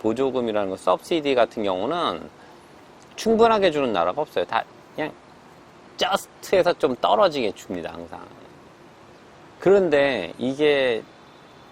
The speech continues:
지금 현재 오늘 아신다가 얘기했죠. 이런 기간 중에 임대비 못 낸다고 내쫓는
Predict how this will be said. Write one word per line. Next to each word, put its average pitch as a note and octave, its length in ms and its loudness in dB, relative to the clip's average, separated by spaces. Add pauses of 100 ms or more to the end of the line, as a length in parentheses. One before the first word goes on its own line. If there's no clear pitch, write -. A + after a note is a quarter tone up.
(760)
지금 F#3 260 0
현재 F#3 380 2 (140)
오늘 D#3 380 0 (280)
아신다가 C#3+ 560 2
얘기했죠. D3 600 -4 (920)
이런 D#3+ 480 2
기간 B2+ 420 -2
중에 A2+ 480 -2 (160)
임대비 C3 800 0
못 F#2 180 -4
낸다고 G#2+ 400 -2
내쫓는 G#2 840 -2